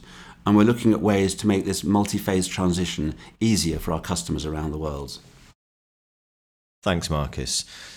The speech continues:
Speaker 2: So companies need to start planning and talking to the experts like Bottom Line, and certainly our customers should be doing that as well. Moving on to the next topic,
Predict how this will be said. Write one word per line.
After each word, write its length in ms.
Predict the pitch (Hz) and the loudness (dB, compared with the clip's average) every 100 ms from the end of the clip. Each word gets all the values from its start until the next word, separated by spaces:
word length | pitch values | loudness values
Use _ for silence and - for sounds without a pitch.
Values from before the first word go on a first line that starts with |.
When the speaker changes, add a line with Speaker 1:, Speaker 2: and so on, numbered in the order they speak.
| - | -6
Speaker 2:
So 400 | - 95 85 85 - | 0 2 2 0 -2
companies 400 | 123 120 104 85 | 0 2 2 4
need 160 | 90 | 2
to 80 | 82 | 0
start 320 | - 90 80 | 0 2 0
planning 400 | - 98 90 85 | 0 2 4 4
and 100 | 80 | 4
talking 400 | - 101 92 90 78 | 4 4 6 2 2
to 60 | |
the 120 | 73 | 2
experts 500 | 71 - 80 85 - | 0 -2 -2 -2 0
like 160 | 82 76 | -2 -2
Bottom 320 | 80 76 78 | -2 -2 -2
Line, 220 | 76 82 | 0 0
and 220 | 82 73 - | 0 -2 2
certainly 360 | 98 85 87 | 4 4 4
our 140 | 87 85 | 2 2
customers 420 | 82 - 80 76 | -2 -4 -2 -2
should 160 | - | -2
be 80 | 80 | -2
doing 220 | 76 80 | -2 0
that 160 | 78 76 | 0 -2
as 120 | 71 | -2
well. 300 | 78 76 73 - - - - - - _ _ _ - | -2 -2 -4 -10 -20 -20 -20 -20 -20 _ _ _ 4
Moving 240 | 131 131 | 4 6
on 60 | 131 | 4
to 60 | |
the 60 | 104 | 4
next 320 | 107 107 - | 4 4 0
topic, 480 | 92 78 73 - | 0 0 -4 -6